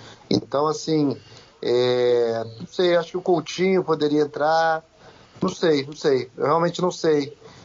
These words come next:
Talvez o Coutinho de técnico, Jesus de auxiliar, tanto faz, assim, eu acho que, que dos que eu vi,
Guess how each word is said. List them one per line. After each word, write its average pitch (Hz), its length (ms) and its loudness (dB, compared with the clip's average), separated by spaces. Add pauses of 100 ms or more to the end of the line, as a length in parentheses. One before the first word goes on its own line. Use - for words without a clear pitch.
(180)
Talvez 165 260 0
o - 40 -6
Coutinho 175 320 0
de 170 80 -4
técnico, 165 440 0
Jesus 147 260 2
de 151 40 2
auxiliar, 147 640 0
tanto 185 160 -10
faz, 147 300 2
assim, 131 240 -4
eu 123 100 4
acho 123 220 -4
que, 131 200 0 (600)
que 123 340 -2
dos 214 280 0
que 240 60 0
eu 196 120 2
vi, 175 340 0